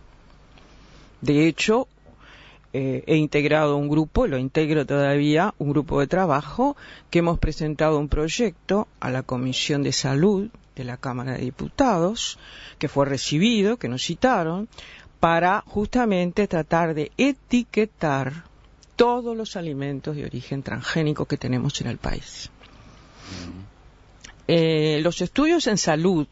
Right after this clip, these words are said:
Speaker 1: repercusión en salud concretamente de los transgénicos, existen pocos.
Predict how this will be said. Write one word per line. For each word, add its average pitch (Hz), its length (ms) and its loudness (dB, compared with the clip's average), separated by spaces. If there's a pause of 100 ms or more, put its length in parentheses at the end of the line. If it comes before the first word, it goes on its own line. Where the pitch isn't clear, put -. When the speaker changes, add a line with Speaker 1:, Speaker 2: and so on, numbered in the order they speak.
(100)
Speaker 1:
repercusión 139 600 -2
en 196 100 2
salud 160 280 2
concretamente 135 840 0
de 151 280 0
los 165 140 -4
transgénicos, 151 840 0 (800)
existen - 520 -2
pocos. - 520 -6